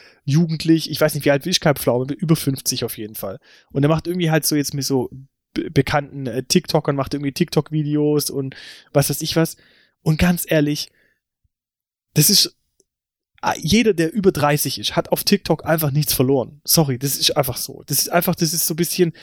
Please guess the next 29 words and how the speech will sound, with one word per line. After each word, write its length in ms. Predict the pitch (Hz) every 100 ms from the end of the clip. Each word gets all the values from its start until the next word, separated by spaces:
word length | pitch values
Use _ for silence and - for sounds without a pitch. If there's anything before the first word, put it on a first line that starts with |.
| -
da 80 | -
haben 100 | 180
wir 100 | 180
auch 120 | 160
schon 100 | 160
in 60 | 151
der 80 | 143
vergangenen 340 | 151 165 175
Cast 280 | - 147 -
auch 80 | 143
drüber 200 | - 135
gesprochen, 360 | 127 - 156 -
aber 100 | 147
das 160 | 151
ist 120 | 180
so 100 | -
cringig, 680 | 190 - 180 220 - 196 - - - _
wenn 140 | - 170
ein 140 | 160
fünfzigjähriger 1000 | - 233 - - 175 151 139 135 143 175 - _
meint, 300 | 139 160 190
er 80 | 165
muss 180 | 170 -
irgendwie 180 | 170 156
auf 120 | -
TikToks 420 | - - 170 147
irgendwelche 300 | 160 170 147
TikTok-Videos 760 | 220 233 160 143 135 131 -
machen 260 | 139 135 180